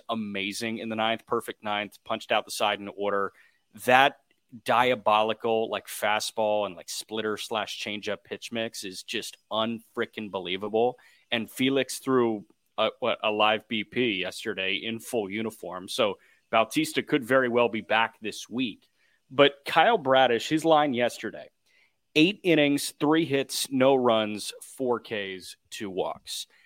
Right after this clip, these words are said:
And obviously you can say, "Jack, look at the slider." The slider is equivalent to Spencer Strider's slider. It is equivalent to Devin Williams' changeup in terms of run value.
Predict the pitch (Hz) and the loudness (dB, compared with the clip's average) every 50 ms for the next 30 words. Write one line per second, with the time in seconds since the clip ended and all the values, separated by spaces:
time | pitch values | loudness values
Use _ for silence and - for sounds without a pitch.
0 | _ _ _ _ _ _ _ _ - 151 151 156 175 190 185 180 165 - - 147 | _ _ _ _ _ _ _ _ -4 -2 0 2 2 2 4 2 2 2 0 -4
1 | 143 147 139 139 127 - - 135 123 110 156 156 131 - - 127 117 - 123 113 | -4 -4 -6 -8 -6 -4 -4 -4 -2 0 2 2 2 2 0 -2 -2 -2 -4 -8
2 | 110 - - 123 117 107 98 87 82 82 98 107 - - - 123 123 127 131 131 | -8 -6 -2 0 0 0 0 -2 -4 -6 -6 -6 -6 -2 2 4 4 4 4 4
3 | 131 127 - - - 110 - 123 117 110 110 113 110 104 - - 113 - - - | 0 -2 -2 -4 -6 -6 -4 -4 -4 -4 -4 -6 -6 -8 -8 -10 -10 -8 -6 -4
4 | 113 104 - - 101 - - - 117 110 110 110 107 101 - - - 120 110 107 | -6 -4 -6 -8 -10 -8 -2 0 2 2 2 2 0 -4 -4 -2 0 2 2 2
5 | 107 107 104 104 - 113 117 104 - - - - 110 98 104 101 98 - 110 98 | 2 0 -2 -4 -6 -6 -8 -10 -10 -10 -8 -8 -6 -2 -2 -4 -4 -4 -6 -2
6 | 104 101 104 107 101 101 101 98 92 87 - - - - 147 151 156 139 123 117 | -2 -2 -2 -2 -4 -4 -4 -4 -6 -6 -10 -12 -8 -4 -4 -2 -2 0 0 0
7 | 104 - 101 92 110 107 98 95 95 92 101 98 98 85 73 69 65 - - | 0 -2 -6 -8 -8 -8 -8 -8 -4 -2 -2 -2 -2 -4 -6 -10 -12 -14 -16